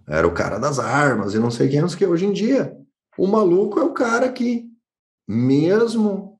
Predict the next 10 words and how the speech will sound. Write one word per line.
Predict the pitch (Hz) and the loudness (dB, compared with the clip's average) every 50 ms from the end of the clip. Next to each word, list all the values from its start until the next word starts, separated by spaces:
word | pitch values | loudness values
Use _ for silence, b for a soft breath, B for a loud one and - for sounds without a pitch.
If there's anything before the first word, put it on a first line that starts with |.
| _ _ | _ _
é, | - 127 127 123 123 123 | -4 -2 0 0 0 0
tendo | 123 123 - - 135 127 120 117 117 113 104 98 95 92 95 92 101 | -2 -4 0 2 2 2 4 2 0 0 2 2 0 0 0 -2 -4
evidências | 101 107 107 107 107 107 - 98 98 | -2 2 2 2 2 2 0 -4 -8
estatísticas, | 98 - - 101 98 - - - - 120 131 156 185 185 - - - 147 139 131 - - - - - | -8 -8 -8 -8 -8 -8 -8 -4 2 4 6 6 6 4 0 -2 0 2 2 2 0 -6 -12 -10 -4
né, | 98 107 107 120 127 127 123 - - - | 0 0 2 2 0 -2 -4 -10 -12 -4
mesmo | - 113 123 139 160 190 208 202 202 190 180 | 0 2 4 6 6 6 4 4 4 2 2
após | 180 170 - - 139 127 123 123 - | 0 -2 0 2 4 4 4 2 -2
ficar | - - 120 - - 120 120 | -4 -10 -6 -4 0 0 0
evidente | 117 117 113 104 107 107 113 117 120 117 120 123 | 0 0 0 2 2 4 4 2 0 -2 -6 -10
que | - - - 107 107 107 | -8 -2 0 0 0 0